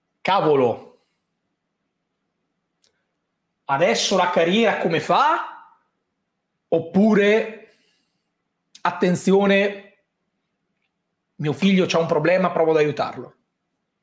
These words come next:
No, no, che i giornalisti non ne freghi niente, d-, d'accordo, ve lo sto dicendo a voi,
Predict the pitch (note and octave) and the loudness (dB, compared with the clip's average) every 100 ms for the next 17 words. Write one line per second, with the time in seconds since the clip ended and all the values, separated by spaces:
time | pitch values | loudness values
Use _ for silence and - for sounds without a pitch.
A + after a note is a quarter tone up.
0 | _ _ _ _ _ _ _ _ _ _ | _ _ _ _ _ _ _ _ _ _
1 | _ _ _ _ _ _ _ _ - _ | _ _ _ _ _ _ _ _ -20 _
2 | - _ C4+ D4 A3 F#3+ A3+ A3+ C4+ A#3+ | -20 _ 0 2 2 2 2 2 2 2
3 | A3 - A3 A3 D#4 B3 G3+ E3 D3+ E3+ | 2 2 2 2 2 2 0 0 -2 -2
4 | - F#3+ D3 C#3 D#3+ F3 G3 F#3+ A#3+ A3 | 0 2 2 -2 -4 -4 0 2 2 2
5 | B3+ A3 E3 G3 A2+ - | 2 2 2 0 0 -8